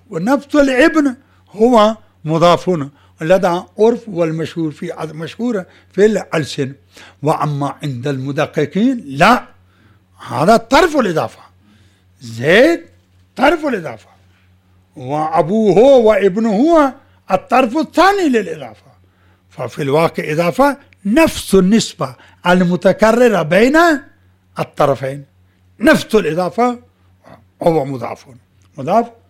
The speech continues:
حقيقي. أنتم تقولون أيها الأجلاء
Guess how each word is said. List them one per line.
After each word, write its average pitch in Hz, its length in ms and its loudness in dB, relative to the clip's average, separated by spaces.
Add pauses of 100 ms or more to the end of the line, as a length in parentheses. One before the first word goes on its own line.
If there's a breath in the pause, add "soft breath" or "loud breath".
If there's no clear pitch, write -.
(120)
حقيقي. 151 480 -6 (880 soft breath)
أنتم 294 340 2
تقولون 294 800 4 (300)
أيها 208 240 0
الأجلاء 226 800 4